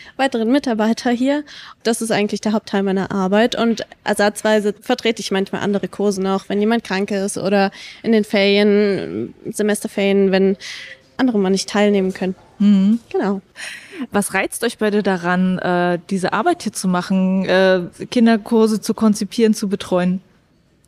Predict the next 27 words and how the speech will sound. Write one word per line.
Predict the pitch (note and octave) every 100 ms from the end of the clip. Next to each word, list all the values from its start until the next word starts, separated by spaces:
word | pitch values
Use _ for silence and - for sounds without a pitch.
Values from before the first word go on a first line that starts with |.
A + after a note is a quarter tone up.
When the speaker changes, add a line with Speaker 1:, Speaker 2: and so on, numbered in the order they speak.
| _ -
Speaker 1:
Also | G#3 G#3+
ich | C4 -
find, | C4+ B3 -
äh, | - A3 A3 G#3
besonders | G#3 A3 B3 C4 -
schön | B3 C4
an | G#3+
dieser | A3 G3
Arbeit, | F3+ G3+ G#3+ G3+
dass | G3+ - - - - -
man, | A3 A3+ A3 - - A3
wenn | A#3+ B3
man | B3
die | A3
Kindergruppen | - C4 A#3 - A#3+ A#3
halt | A3+ G#3+
auch | A#2+ A3+ - -
länger | A3 A#3+ C#4
betreut, | G#3 G3 G3 G3+ G#3
ich | - -
hab | A3 G#3 - -
die | A3
Gruppe | - A#3+ G#3+
jetzt, | G#3+ -
glaub | G#3+ A3
ich, | A3+ -
seit | A3 A3+ A3+ -